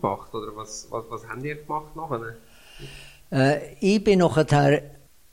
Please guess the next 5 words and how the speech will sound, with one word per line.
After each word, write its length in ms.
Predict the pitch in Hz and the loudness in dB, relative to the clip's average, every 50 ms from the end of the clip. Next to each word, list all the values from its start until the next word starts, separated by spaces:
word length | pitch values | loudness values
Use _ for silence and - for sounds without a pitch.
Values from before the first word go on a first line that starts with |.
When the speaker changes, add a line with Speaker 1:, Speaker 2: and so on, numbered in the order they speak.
| _ - | _ 0
Speaker 2:
neunzehnhundertsechsundvierzig, 1700 | 170 151 151 143 131 156 143 135 131 131 120 - - 139 135 127 - - - 170 143 139 190 196 208 208 202 - - - - - - - - - - - - - - - - - - - - | 4 4 4 4 4 4 4 4 6 4 4 4 4 2 2 2 0 -2 0 0 0 2 4 4 4 4 2 -2 -6 -6 -6 -8 -18 -20 -20 -20 -20 -20 -20 -20 -20 -20 -20 -20 -20 -20 -18
hat 360 | - - 147 147 143 147 - 147 | -6 0 2 2 2 2 0 2
mein 240 | 151 156 156 160 | 4 4 4 4
Onkel 960 | 165 - 156 165 190 208 208 190 - - - 214 202 220 226 240 233 226 208 - - - - - - - - - - _ - - | 4 4 4 4 4 4 2 0 -4 -6 2 4 4 6 6 4 2 0 -2 -6 -12 -18 -20 -20 -20 -20 -20 -20 -20 _ -16 -6
ein 140 | - 165 | -2 -2